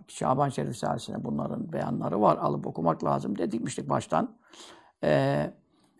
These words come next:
siz de ona salat selam edin. Niye? Sizin dereceniz yükselsin. Ama bu dualar boşa mı gidiyor yani? Yani Efendimiz sallallahu aleyhi ve selleme yönelen bir tarafı yok mu? Onu demek istiyorum. Var tabii ki. Sen bire on rahmet alıyorsun ama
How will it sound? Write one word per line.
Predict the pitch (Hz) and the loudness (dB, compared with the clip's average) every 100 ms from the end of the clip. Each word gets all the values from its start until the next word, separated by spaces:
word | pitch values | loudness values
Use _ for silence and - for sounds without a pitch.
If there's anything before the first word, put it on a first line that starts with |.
| - | -6
siz | - 190 | 2 4
de | 180 | 6
ona | 170 156 | 8 6
salat | - 156 147 - | 6 8 6 6
selam | 147 151 123 | 6 8 6
edin. | 117 - | 4 2
Niye? | 165 202 320 - | 4 2 0 -4
Sizin | 285 247 247 202 | -6 -2 2 4
dereceniz | 170 156 147 139 | 6 6 4 2
yükselsin. | 123 - 117 - - - - | 0 -4 -6 -6 -16 -20 2
Ama | 165 170 131 | 6 8 6
bu | 156 | 6
dualar | 185 190 190 175 - _ - | 8 10 10 8 4 _ -6
boşa | 180 143 - 285 | 0 2 4 4
mı | |
gidiyor | 170 123 117 | 6 4 2
yani? | 113 - - _ _ _ _ _ _ _ - - _ - | 0 -6 -16 _ _ _ _ _ _ _ -20 -20 _ 2
Yani | 143 | 4
Efendimiz | 139 165 156 | 6 4 4
sallallahu | 160 156 156 | 2 4 4
aleyhi | 139 | 4
ve | |
selleme | 160 180 175 - | 4 2 2 4
yönelen | 143 147 151 165 156 | 4 6 6 6 4
bir | 139 | 2
tarafı | 139 139 147 | 4 4 4
yok | 170 143 - | 4 4 2
mu? | 123 151 | 0 2
Onu | 143 | 2
demek | 131 117 - | 2 -2 -6
istiyorum. | - - _ - - | -12 -16 _ -16 2
Var | 113 139 | 4 4
tabii | 226 226 | 2 -2
ki. | 110 - _ - _ | -4 -10 _ -20 _
Sen | - 143 147 127 | 4 8 8 6
bire | 147 151 | 6 8
on | 160 160 143 | 8 6 8
rahmet | 127 139 139 | 8 6 6
alıyorsun | 139 139 131 269 | 6 4 2 2
ama | 349 349 220 | 4 6 6